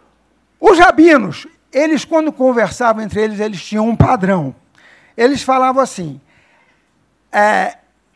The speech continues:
"Tem certas atitudes, certas revelações, certos entendimentos que vocês podem divulgar." E quando eles falavam que estava ok para os discípulos divulgarem,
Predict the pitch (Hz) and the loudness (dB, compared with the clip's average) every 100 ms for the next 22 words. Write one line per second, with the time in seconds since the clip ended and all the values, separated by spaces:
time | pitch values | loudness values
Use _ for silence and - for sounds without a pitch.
0 | - 294 285 330 330 349 247 294 254 - | -6 -4 0 0 0 0 -2 -2 -4 -12
1 | 220 226 226 185 247 247 302 214 240 226 | -8 -8 -8 -8 -4 -4 -4 -6 -4 -2
2 | 240 214 - 180 196 - 247 233 240 208 | -2 -4 -6 -8 -8 -6 -6 -4 -8 -10
3 | 208 170 165 202 185 143 - _ _ _ | -10 -10 -8 -8 -8 -10 -18 _ _ _
4 | - 233 240 226 269 254 - - 240 254 | -8 -6 -4 -6 -8 -10 -12 -4 0 0
5 | 254 262 220 220 247 196 165 143 - _ | -2 -6 -8 -8 -6 -6 -6 -8 -14 _
6 | _ _ _ 233 311 330 339 277 277 262 | _ _ _ -4 0 2 0 -2 -2 2
7 | 240 220 214 202 214 214 190 - 254 - | 2 2 -2 -2 0 2 0 0 -4 -2
8 | 220 202 175 - 202 - 156 165 156 175 | -4 -4 -8 -8 -8 -8 -8 -8 -4 2
9 | 208 190 147 | 4 4 -2